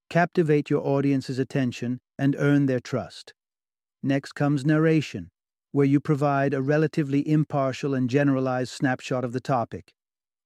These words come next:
Following this is division. In this part, you contrast the similarities and differences between your argument and those of your rivals.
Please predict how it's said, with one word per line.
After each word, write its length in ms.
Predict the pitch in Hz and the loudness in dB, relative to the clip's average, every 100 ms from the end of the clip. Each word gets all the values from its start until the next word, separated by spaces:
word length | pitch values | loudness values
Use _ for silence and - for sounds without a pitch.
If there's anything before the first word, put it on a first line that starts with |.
| _ | _
Following 500 | 185 180 156 127 113 | 2 4 4 2 0
this 380 | 107 107 - _ _ _ _ 139 | -4 -8 -14 _ _ _ _ -2
is 140 | 123 | 0
division. 580 | 135 123 120 98 95 95 _ _ _ _ _ _ _ _ _ _ _ _ _ _ | 0 0 0 -2 -12 -14 _ _ _ _ _ _ _ _ _ _ _ _ _ _
In 180 | 170 180 | 4 6
this 200 | 233 - | 4 2
part, 440 | - 135 117 - _ | -4 -4 -4 -8 _
you 140 | 160 165 | -2 0
contrast 720 | 170 165 - 175 170 160 - | 0 0 0 0 0 -4 -6
the 80 | 147 | -6
similarities 920 | - 185 180 175 170 170 151 165 151 | -2 2 2 2 2 2 2 -2 0
and 140 | 156 139 | -2 0
differences 560 | 156 147 135 139 131 | 0 0 -2 -2 -4
between 340 | 127 131 135 135 | -4 -2 0 4
your 220 | 156 156 | 2 2
argument 560 | 139 135 135 135 139 - _ - | 0 -2 0 -2 -2 -8 _ -2
and 180 | 143 143 | 0 4
those 300 | 151 151 143 | 4 2 0
of 120 | 135 | 0
your 140 | 135 | 0
rivals. 720 | 131 123 123 110 104 101 - | 0 -2 -4 -6 -12 -14 -20